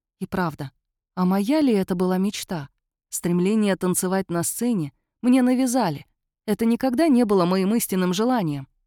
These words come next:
Сначала я пряталась в школьном танцклассе от тех, кто издевался надо мной. Потом учитель предложил мне попробовать взять пару уроков.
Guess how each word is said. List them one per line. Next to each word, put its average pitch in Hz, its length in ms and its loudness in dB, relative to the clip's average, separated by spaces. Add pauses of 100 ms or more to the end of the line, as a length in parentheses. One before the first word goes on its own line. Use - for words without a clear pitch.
(160)
Сначала 208 480 -2
я 170 220 0
пряталась 185 580 -2
в - 60 -16
школьном 185 440 0
танцклассе 180 800 -4 (280)
от 220 120 -4
тех, 262 240 -2
кто 226 240 -2
издевался 220 480 -2
надо 156 240 -2
мной. 147 340 -4 (580)
Потом 320 280 0
учитель 247 400 0
предложил 202 480 2
мне 180 180 2
попробовать 185 720 0
взять 202 380 -2
пару 180 240 0
уроков. 180 500 -6